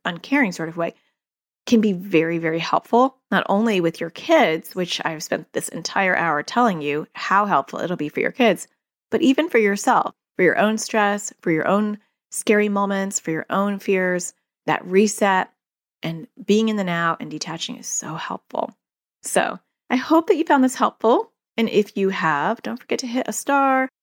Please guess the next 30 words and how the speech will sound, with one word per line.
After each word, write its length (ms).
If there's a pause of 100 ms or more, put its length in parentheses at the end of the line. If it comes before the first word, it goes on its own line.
(380)
on 240
iTunes, 420
wherever 300
you 120
consume 300
your 80
podcast. 720
Don't 220
forget 320
to 100
leave 220
a 20
review. 540 (240)
That 180
really 380
does 180
help 220
the 80
podcast. 720 (760)
I 100
do 220
always 300
like 200
to 100
leave 420 (360)
reading 340
one 160
of 180
those 500
if 220